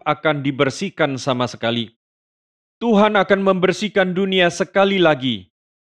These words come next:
dan Dia akan membersihkannya melalui kedatangan Kristus. Sudahkah kita memiliki kerinduan penghakiman Tuhan segera terlaksana? Seringkali kata kiamat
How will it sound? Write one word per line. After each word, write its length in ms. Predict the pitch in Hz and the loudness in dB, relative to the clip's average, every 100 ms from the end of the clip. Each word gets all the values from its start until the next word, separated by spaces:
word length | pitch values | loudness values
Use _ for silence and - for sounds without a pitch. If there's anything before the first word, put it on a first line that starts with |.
| - | -8
dan 160 | 120 | -4
Dia 240 | 123 160 160 | 2 4 4
akan 160 | 165 | 2
membersihkannya 1040 | 165 165 156 151 - 208 - 220 208 190 170 | 0 0 0 -2 -2 -8 -2 -2 0 2 2
melalui 560 | 170 170 165 165 165 | 2 4 4 2 -2
kedatangan 560 | 160 143 151 151 151 143 | -2 0 0 0 -2 -6
Kristus. 720 | 139 139 - 160 131 - - _ _ _ _ _ _ _ - | -6 -6 -6 -8 -6 -10 -14 _ _ _ _ _ _ _ -6
Sudahkah 400 | - 226 240 226 | 2 4 4 4
kita 320 | 220 220 202 | 0 2 2
memiliki 560 | 190 185 185 190 180 185 | 2 2 0 -2 -2 -4
kerinduan 720 | 170 160 170 175 190 180 165 | -2 0 0 2 4 4 2
penghakiman 800 | - 165 151 160 156 208 190 170 156 | -4 -4 -2 -2 -2 -4 -2 -4 -6
Tuhan 480 | 202 147 156 143 135 | -6 0 0 -2 -6
segera 400 | 160 131 147 143 | -6 0 2 2
terlaksana? 800 | 143 135 135 123 143 123 127 113 _ _ _ _ _ _ _ _ _ _ - | 0 0 0 0 -4 -4 -6 -12 _ _ _ _ _ _ _ _ _ _ -4
Seringkali 720 | - 214 240 226 220 226 202 | 4 4 4 0 2 2 2
kata 320 | 165 160 160 | 0 0 0
kiamat 560 | 156 175 156 147 143 | -2 0 0 0 -2